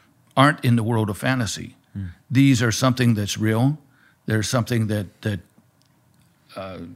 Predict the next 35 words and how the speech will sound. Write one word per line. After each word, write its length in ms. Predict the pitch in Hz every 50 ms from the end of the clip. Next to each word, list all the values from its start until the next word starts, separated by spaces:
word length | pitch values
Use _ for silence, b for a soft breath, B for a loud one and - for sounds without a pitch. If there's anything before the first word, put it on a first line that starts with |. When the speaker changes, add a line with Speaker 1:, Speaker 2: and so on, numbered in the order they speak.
| - _ _ _ _
Speaker 1:
you 120 | - 131 120
know, 140 | 113 110 123
is 200 | 131 135 107 -
not 340 | - 131 131 139 - - - -
in 140 | 127 117
the 80 | 113 107
paranormal, 680 | - - 139 127 117 110 110 117 123 120 110 104 101 110 b b b b b b b b b b b _
and 240 | - 104 107 107 107
it 240 | 110 107 110 - - -
should 300 | - - - 151 156 131
be 100 | 123 120
taken 380 | 104 - 123 123 107 - 120 113
as 240 | 113 113 110 - -
being 520 | - 123 110 113 110 110 110 107 101 - -
real 300 | - 110 113 117 117 117 123
and 240 | - 110 110 110 123 -
looked 240 | 117 113 123 120 -
at 180 | 120 110 104
scientifically." 800 | - - 117 104 110 101 95 117 131 120 - - - 110 107 110 B B B B B B B
But 120 | - 127
unfortunately, 520 | 165 151 - - 190 190 - - 156 127 120
back 320 | 101 120 120 120 113 -
in, 280 | 120 107 113 110 92 -
in 220 | - 113 107 107
two 160 | 95 - 135 127
thousand 420 | - 127 117 110 107 87 101 95
and 100 | 92 90
five, 360 | - - 127 135 135 131 120
that 140 | 127 135 170
was 140 | 139 123 120
even 200 | 127 110 117 107
before 320 | 90 117 113 - 120 113
we 100 | 110 107
had 160 | 98 110 101
iPhones, 640 | 92 98 120 147 151 - - 110 95 92 92 -